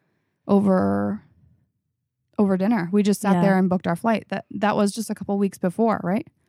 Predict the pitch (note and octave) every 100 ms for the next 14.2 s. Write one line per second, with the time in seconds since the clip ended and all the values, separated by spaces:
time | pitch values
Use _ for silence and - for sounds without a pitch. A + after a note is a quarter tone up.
0 | _ - C#4 C#4 D4+ C4+ G3 G3 F3 A#3+
1 | F3+ F3+ - C4 A#3 F3+ _ F#3+ E3+ E3+
2 | _ _ _ _ - G#3+ G3 G3 G3 -
3 | F#3 F#3+ F#3 - - F3 E3+ F3 F3 F3
4 | F3 F3+ F3 - A3+ G#3 B3 C#4+ D4 B3+
5 | C4 - A#3+ A3+ F#3+ F#3+ F3+ - F3+ F3
6 | E3+ - - G#3 G#3+ C4 A#3+ G#3 F#3+ F3+
7 | E3+ E3 E3 - E3+ D#3+ E3+ F#3 F#3 G3
8 | F3+ F3+ F3 F3 - - F#3 F3 E3 -
9 | D#3+ D#3+ D#3+ E3+ - A#3 G#3 G3 _ _
10 | _ _ _ - - F#3+ F3 E3+ E3+ E3
11 | E3+ E3+ - - G3 F3+ F#3 - E3 -
12 | F#3+ F#3 E3 - D#3+ - F3 F3 - E3
13 | G3+ G3+ - - E3+ D#3+ D#3+ D#3 D#3+ D3
14 | D#3+ G#3